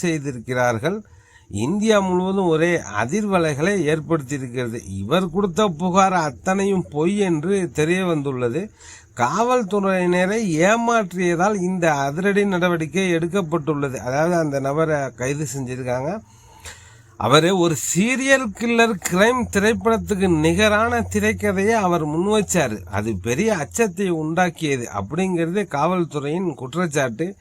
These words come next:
கோவில் நகரமா, கொலை நகரமா அப்படிங்கிற விவாதங்கள் நாடு முழுக்க எழத் தொடங்கியது. இந்த தூய்மை பணியாளர் சின்னையா சொல்லக்கூடிய விஷயங்கள் எவ்வளவு உண்மை இருக்கும், உண்மையா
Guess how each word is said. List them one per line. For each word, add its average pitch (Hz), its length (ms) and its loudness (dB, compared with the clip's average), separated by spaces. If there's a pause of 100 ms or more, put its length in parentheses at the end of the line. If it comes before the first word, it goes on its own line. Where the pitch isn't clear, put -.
(360)
கோவில் 214 540 2
நகரமா, 175 640 2 (880)
கொலை 156 360 4
நகரமா 165 560 2
அப்படிங்கிற 160 680 -2
விவாதங்கள் 165 720 0
நாடு 139 340 0
முழுக்க 160 460 0
எழத் 135 300 0
தொடங்கியது. 139 720 -4 (400)
இந்த 196 340 2 (120)
தூய்மை 262 500 2
பணியாளர் 190 640 2 (140)
சின்னையா 220 480 4
சொல்லக்கூடிய 175 760 0
விஷயங்கள் 170 800 -2
எவ்வளவு 190 800 0
உண்மை 202 440 0
இருக்கும், 147 560 -4 (360)
உண்மையா 175 680 2